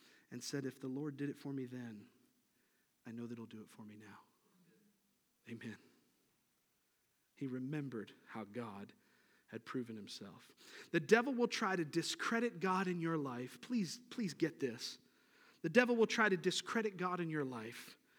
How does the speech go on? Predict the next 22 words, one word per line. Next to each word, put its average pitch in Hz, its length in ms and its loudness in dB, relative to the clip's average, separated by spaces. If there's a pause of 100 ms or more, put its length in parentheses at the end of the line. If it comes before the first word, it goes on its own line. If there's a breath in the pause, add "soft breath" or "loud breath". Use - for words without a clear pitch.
(280 soft breath)
by 156 120 6
discrediting 151 920 2
the 139 120 -4
times 139 720 -2 (260 loud breath)
that 123 200 -2
God 135 320 2
has - 280 -4
moved 143 500 -2
in 135 200 -4
your 117 180 -4
life. 101 500 -12 (1000 loud breath)
The 175 80 6
devil 226 340 8
will 233 120 6
try 214 240 4
to 190 100 6
discredit 196 840 2
God 254 300 4
in 202 100 4
your 175 140 4
life 151 360 2 (260 loud breath)
by 175 160 8